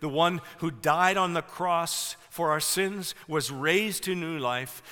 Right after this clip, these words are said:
is now at the right hand of the Father, and is interceding for us as a church. We pray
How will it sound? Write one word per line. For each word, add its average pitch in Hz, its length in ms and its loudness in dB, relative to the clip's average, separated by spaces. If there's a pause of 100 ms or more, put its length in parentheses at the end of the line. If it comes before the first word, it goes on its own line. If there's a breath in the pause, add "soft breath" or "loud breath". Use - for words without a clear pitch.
is 151 160 0
now 170 360 4
at 175 100 0
the 160 100 -2
right 165 240 -2
hand 170 200 -4
of 160 60 -8
the 156 80 -6
Father, 127 500 -4 (180 loud breath)
and 147 140 -2
is 131 140 -2
interceding 143 760 -6
for - 260 -8
us 123 280 -4
as 120 180 -10
a 120 40 -12
church. 110 360 -10
We 135 100 -8
pray 135 540 -6